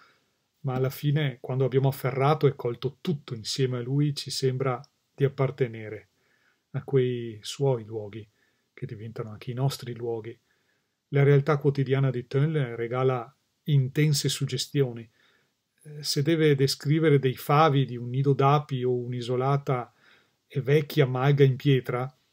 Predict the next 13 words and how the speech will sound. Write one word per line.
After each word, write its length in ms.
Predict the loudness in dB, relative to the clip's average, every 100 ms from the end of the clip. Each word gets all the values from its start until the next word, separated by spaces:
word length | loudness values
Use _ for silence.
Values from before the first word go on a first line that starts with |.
| _ _ _ -2
Mario 300 | 2 4 4
Rigoni 280 | 4 2
Stern 340 | 2 0 0 2
lo 120 | 2
fa 240 | 2 -2
con 120 | 0 0
la 100 | 0
massima 460 | -2 -2 -4 -8
gioia, 400 | -8 -8 -6 -8
con 160 | -10 -10
una 160 | -10
partecipazione 920 | -6 -6 -6 -8 -8 -6 -8 -6 -6 -6
assoluta, 540 | -8 -8 -8 -8 -12